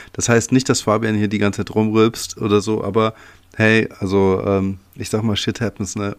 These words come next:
Wenn man zwei Stunden irgendwie redet und tolle Fälle erzählt und zwischendurch so kleine, ähm, äh, mal einen Schluck nehmen muss, um seine Kehle zu befeuchten, wie Fabian immer sagt, dann, äh,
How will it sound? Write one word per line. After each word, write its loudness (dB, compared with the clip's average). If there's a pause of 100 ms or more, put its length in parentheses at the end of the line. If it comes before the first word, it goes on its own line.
Wenn -2
man 0
zwei -2
Stunden -4
irgendwie 0 (520)
redet 2
und -2
tolle 4
Fälle 2
erzählt 0
und -4
zwischendurch -2
so -8
kleine, 0
ähm, -6 (840)
äh, 2 (320)
mal 2
einen -2
Schluck 2
nehmen 6
muss, 2
um -4
seine 2
Kehle 2
zu -4
befeuchten, 0
wie -2
Fabian 0
immer -2
sagt, -4
dann, -4
äh, -8